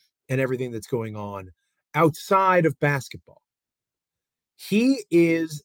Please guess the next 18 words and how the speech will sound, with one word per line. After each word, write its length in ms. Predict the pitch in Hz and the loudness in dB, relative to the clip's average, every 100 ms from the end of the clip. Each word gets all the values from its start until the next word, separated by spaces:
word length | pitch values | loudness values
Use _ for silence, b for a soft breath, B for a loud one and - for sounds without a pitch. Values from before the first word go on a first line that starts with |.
| - | -4
a 540 | 139 131 127 127 123 113 _ _ _ _ _ _ _ _ _ _ _ _ _ | 0 2 0 -4 -8 -18 _ _ _ _ _ _ _ _ _ _ _ _ _
franchise 1200 | - 165 190 208 - 180 165 156 151 156 143 - _ _ _ _ | -2 2 2 0 2 2 2 2 0 -2 -6 -14 _ _ _ _
caliber, 840 | - 151 143 131 117 120 117 110 - _ - | -4 -2 0 0 -2 -2 -2 -4 -10 _ -16
cornerstone 920 | - 165 170 160 143 - 139 127 123 | -4 0 0 0 -2 -2 -2 -2 -6
type 300 | - 113 107 | -10 -10 -10
of 100 | - | -14
player. 200 | - 107 - _ _ _ _ _ _ _ _ _ _ | -18 -18 -20 _ _ _ _ _ _ _ _ _ _
Physically, 760 | - - 190 110 - - - _ _ _ _ _ _ _ _ _ _ _ - | 0 6 6 4 -10 -20 -20 _ _ _ _ _ _ _ _ _ _ _ 0
put 240 | 269 - | 0 2
the 80 | 226 | 0
mental 400 | 214 208 196 170 | 2 0 0 -2
aside, 400 | 147 107 - _ _ _ _ | -2 -6 -14 _ _ _ _
put 260 | - 202 - | -2 0 -2
whatever 480 | 135 143 156 180 175 | -4 -2 0 -2 -2
struggles 480 | - - 165 160 147 | -4 -2 -2 -2 -6
he's 160 | 156 143 | -6 -2
going 300 | 156 156 139 | -2 -2 -4
through, 400 | 147 147 147 | -2 0 0